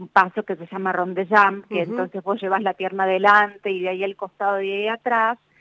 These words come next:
Speaker 1: y yo te, y, y, y hay movimientos que no son normales en realidad en la danza,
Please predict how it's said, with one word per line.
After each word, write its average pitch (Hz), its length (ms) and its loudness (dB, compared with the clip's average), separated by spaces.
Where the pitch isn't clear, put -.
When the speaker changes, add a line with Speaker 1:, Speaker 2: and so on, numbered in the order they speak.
Speaker 1:
y 220 540 -6
yo 240 100 -4
te, 247 120 0
y, 214 160 -12
y, 190 260 -14
y 190 180 -8
hay 226 380 0
movimientos 220 920 0
que 202 140 -4
no 208 180 -2
son 269 260 6
normales 180 680 0
en 185 120 -4
realidad 175 680 0
en 180 180 -8
la 180 160 2
danza, 185 800 -2